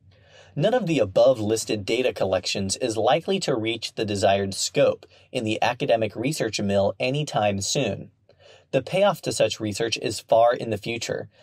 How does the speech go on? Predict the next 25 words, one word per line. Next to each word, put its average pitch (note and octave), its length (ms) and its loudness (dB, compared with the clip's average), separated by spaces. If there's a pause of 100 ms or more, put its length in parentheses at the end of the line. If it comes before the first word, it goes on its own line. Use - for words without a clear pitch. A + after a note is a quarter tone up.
(180)
and B2+ 120 0
the A2+ 100 0
judgment D3+ 520 2
of A2+ 140 2
such - 300 -2
resources A2+ 680 0
is - 240 -8
too D3 320 -4
hard G#2 360 2
to G#2+ 80 -4
formalize. F#2 800 0 (720)
Academic B2 560 0
research C3 380 -2
conducted C3+ 540 0
by G#2 140 4
individuals G#2 800 -2 (200)
who C#3 140 0
are B2+ 160 4
under B2+ 240 0
pressure C3 400 2
to A2 160 -4
publish A#2+ 500 -2
or G#2 140 0
perish B2+ 580 0 (360)
is C3+ 180 -2